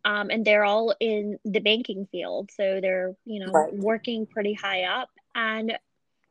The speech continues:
Speaker 1: one of the things that they just told me is that, you know, if Trump is reelected, they could possibly be deported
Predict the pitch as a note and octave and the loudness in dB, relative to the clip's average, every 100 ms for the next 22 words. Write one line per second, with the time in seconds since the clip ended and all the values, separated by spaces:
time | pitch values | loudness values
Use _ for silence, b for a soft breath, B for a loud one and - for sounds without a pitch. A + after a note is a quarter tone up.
0 | _ _ _ C4+ A3+ C#4 E4 D4 C#4 C4+ | _ _ _ -8 0 2 4 2 4 2
1 | B3 A#3 A#3 A3 A3 - B3+ C#4 E4+ C4 | 2 0 0 -2 -2 -6 -4 -2 -2 -2
2 | A3 G#3+ G#3 G#3 G#3+ G#3 G#3 - A3+ A3 | -2 -2 -4 -4 -4 -4 -4 -6 -6 -2
3 | A3+ A#3+ A3 A3+ G#3+ G3+ G#3 - G3 G3 | 0 0 -2 -2 -2 0 -4 -2 -4 -2
4 | - G3+ A3 G3+ - G3+ G3 G#3+ G3 G#3 | 0 0 0 -4 -6 -6 -6 -8 -4 -4
5 | G3 G3+ G3 G3+ G3+ - F#3 F3+ G#3 | -2 0 0 -4 -10 -8 -6 -6 -8